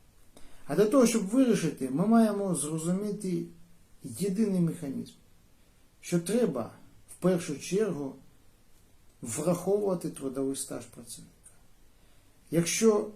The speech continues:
буде цей трудовий стаж врахований, тоді можна вже розпочати замислюватись над питанням, що ж треба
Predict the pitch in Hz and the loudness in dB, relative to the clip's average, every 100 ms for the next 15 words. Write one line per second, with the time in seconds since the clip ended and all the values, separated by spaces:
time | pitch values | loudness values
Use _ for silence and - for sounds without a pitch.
0 | - 131 185 220 185 175 175 165 135 120 | -10 -2 2 4 4 4 4 4 2 -4
1 | - - 165 156 160 151 - 160 143 - | -12 -8 -2 2 2 2 0 -2 -2 -6
2 | 151 147 220 247 202 147 123 117 - - | -10 -6 0 2 2 0 -2 -8 -14 -20
3 | - _ _ - 147 147 202 175 170 208 | -20 _ _ -10 -6 -4 2 6 8 8
4 | 196 165 170 165 135 120 120 151 151 120 | 6 6 2 2 0 -6 -6 -2 0 -2
5 | 117 - - - 151 147 - 139 - 180 | -8 -16 -16 -8 -4 -4 -4 -8 -4 -4
6 | 196 190 147 139 - - - - - - | -4 -6 -10 -10 -20 -20 -20 -20 -20 -20
7 | - - - - - - - - 135 143 | -20 -20 -20 -20 -20 -20 -20 -12 2 6
8 | 185 226 226 180 160 151 139 131 - 147 | 6 6 4 4 2 2 -2 -4 -4 0
9 | 165 147 - 147 - 202 220 202 185 170 | 0 -2 -4 -6 -2 0 0 -2 -2 -4
10 | - - 208 220 - - 175 196 175 180 | -4 0 4 4 2 -2 2 2 2 0
11 | 170 | -2